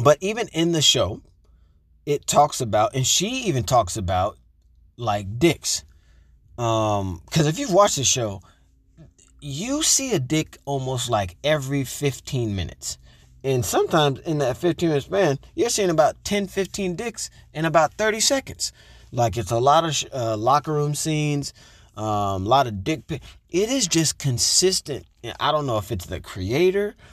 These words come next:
who made it like this or whatever, but it is like, I've never seen so much nudity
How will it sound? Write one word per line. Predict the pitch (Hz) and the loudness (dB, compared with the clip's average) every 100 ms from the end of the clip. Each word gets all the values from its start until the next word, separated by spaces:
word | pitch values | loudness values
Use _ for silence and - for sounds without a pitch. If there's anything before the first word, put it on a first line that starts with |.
| - | -16
who | - 185 | -6 -2
made | 185 185 | 2 2
it | 156 | 2
like | 185 180 | 2 0
this | 180 190 190 - - | 0 -2 -2 -4 -4
or | 139 135 | -2 0
whatever, | 143 143 139 143 147 - - - - | 0 0 0 -4 -8 -12 -20 -20 -8
but | 120 107 - _ - | -6 -4 -8 _ -6
it | 170 208 | -4 -2
is | 208 147 | -2 0
like, | 117 92 67 - - _ _ - | 2 2 -2 -12 -20 _ _ -4
I've | 131 175 190 | 2 2 2
never | 170 170 131 | 0 0 0
seen | 117 - 143 123 | -2 0 0 0
so | - 131 123 | 0 0 0
much | 120 104 107 | -2 -2 0
nudity | 123 123 98 80 73 | 2 2 0 -6 -8